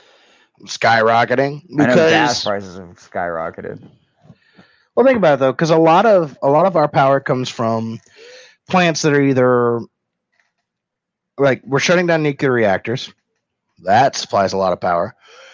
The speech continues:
Speaker 1: We have other places that, that use coal or other kind of, um, other kind of fuels to create energy, and, and we're not even energy dependent anymore.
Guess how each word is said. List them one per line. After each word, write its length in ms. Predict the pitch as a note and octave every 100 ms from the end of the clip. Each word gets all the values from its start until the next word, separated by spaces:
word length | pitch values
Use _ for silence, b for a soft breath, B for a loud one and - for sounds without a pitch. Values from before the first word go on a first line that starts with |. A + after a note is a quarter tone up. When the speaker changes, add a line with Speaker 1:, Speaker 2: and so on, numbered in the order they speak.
| b b
Speaker 1:
We 80 | D3
have 120 | D3+
other 160 | D3 D3
places 460 | D#3 C#3+ D3 C3+
that, 420 | B2+ B2+ A#2+ A#2 C3
that 180 | A#2+
use 240 | B2 C3 - _ _ D#3
coal 340 | C#3 C#3 C#3
or 340 | C3 C3 B2
other 200 | B2+ B2+
kind 220 | B2 C#3 B2
of, 320 | - - _ -
um, 540 | G#2+ F#2 E2 F2 F#2 _ _ _ _ _ _ _ _ _ _ _ _ _ b b b b b b
other 160 | D#3 F3
kind 180 | E3+ C#3
of 80 |
fuels 480 | - E3 E3 D3 C3+
to 80 | C3+
create 300 | - C#3 B2+
energy, 560 | B2+ D#3 B2+ A#2+ B2 A#2
and, 280 | B2 A#2+ -
and 220 | C3 A#2+
we're 100 | D#3
not 200 | F3 E3
even 200 | D3 C#3
energy 280 | C#3+ B2+ B2
dependent 340 | A2 C3+ C3 G#2+
anymore. 280 | G2 G2